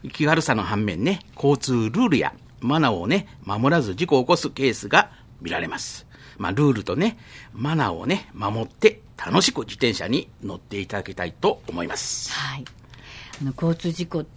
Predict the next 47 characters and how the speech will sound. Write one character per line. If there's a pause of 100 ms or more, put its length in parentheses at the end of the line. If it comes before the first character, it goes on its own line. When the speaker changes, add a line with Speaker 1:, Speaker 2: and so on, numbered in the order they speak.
(140)
Speaker 2:
て (180)
加
害
者、
Speaker 1:
は
い。
Speaker 2:
被
害
者、 (220)
ま
あ、
ど
ち
ら
も
ね、 (160)
一
瞬
に
し
て (340)
平
和
な
家
庭
を (180)
崩
壊
さ
せ
て
し
ま
い
ま
す
も
ん
ね。
Speaker 1:
そ
う
で
す
ね。
Speaker 2:
う
ん。